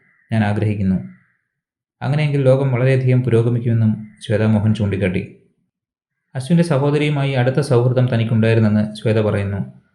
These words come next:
പഠനകാലത്തുണ്ടായ ഒരു സംഭവത്തെക്കുറിച്ചും ശ്വേത സംസാരിച്ചു. ഒരു സംഗീത മത്സരം ഉണ്ടായിരുന്നു. അതിനായി തയ്യാറെടുപ്പ് നടത്തി. ഞാൻ നന്നായി പാടി, സമ്മാനം ലഭിക്കുമെന്ന് കരുതി. സമ്മാന പ്രഖ്യാപനം കേൾക്കാനിരുന്നു. മൂന്നാം സമ്മാനം ഒരാൾക്ക് ലഭിച്ചു.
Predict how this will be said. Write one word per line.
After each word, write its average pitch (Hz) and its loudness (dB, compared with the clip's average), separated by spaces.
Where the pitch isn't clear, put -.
പഠനകാലത്തുണ്ടായ 127 0
ഒരു 117 0
സംഭവത്തെക്കുറിച്ചും 113 0
ശ്വേത 110 -4
സംസാരിച്ചു. 101 -4
ഒരു 165 0
സംഗീത 147 -2
മത്സരം 143 -2
ഉണ്ടായിരുന്നു. 101 2
അതിനായി 127 4
തയ്യാറെടുപ്പ് 123 2
നടത്തി. 101 -2
ഞാൻ 139 0
നന്നായി 135 -2
പാടി, 101 0
സമ്മാനം 131 0
ലഭിക്കുമെന്ന് 123 2
കരുതി. 98 0
സമ്മാന 120 2
പ്രഖ്യാപനം 120 0
കേൾക്കാനിരുന്നു. 101 0
മൂന്നാം 160 2
സമ്മാനം 139 -4
ഒരാൾക്ക് 120 0
ലഭിച്ചു. 104 -2